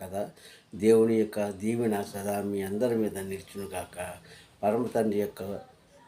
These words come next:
ప్రేమ, కుమారుని యొక్క కృప, పరిశుద్ధాత్మ యొక్క అన్యోన్య సహవాసము మీ అందరి మీద సదా నిలుచును గాక. ఆమేన్. ప్రియ సహోదరులారా, మరి యొక్క సమయంలో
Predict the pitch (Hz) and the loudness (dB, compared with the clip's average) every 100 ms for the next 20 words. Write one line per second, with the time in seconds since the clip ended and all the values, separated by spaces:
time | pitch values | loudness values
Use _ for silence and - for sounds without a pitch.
0 | - 117 120 120 120 - - 113 117 131 | -2 2 2 2 0 -2 -8 -2 4 6
1 | 120 117 110 - 95 90 - 107 107 120 | 6 2 -2 -2 -6 -6 -6 -6 -2 -2
2 | 92 - _ _ - 113 - 143 131 139 | -2 -8 _ _ -6 -4 -2 2 4 4
3 | - 123 104 95 104 104 101 - 101 107 | 4 0 0 0 0 0 -2 -6 -8 -2
4 | 110 120 - 95 92 90 - - - 101 | -2 -2 -4 -8 -10 -10 -14 -16 -8 -2
5 | 104 107 120 117 107 101 98 101 107 98 | 0 0 2 2 2 -2 -4 -8 -10 -8
6 | 98 98 113 110 - 92 90 90 90 95 | -8 -4 -4 -4 -8 -8 -8 -10 -10 -8
7 | 95 - 98 95 95 92 - - - - | -8 -6 -6 -4 -6 -8 -12 -20 -20 -20
8 | - 156 165 165 147 123 120 123 110 107 | -2 6 8 8 4 0 4 4 6 4
9 | 113 120 110 101 104 - 98 90 - - | 4 2 0 0 -2 0 0 -2 -12 -20
10 | - 123 113 107 101 98 117 113 | -4 0 2 4 4 2 2 0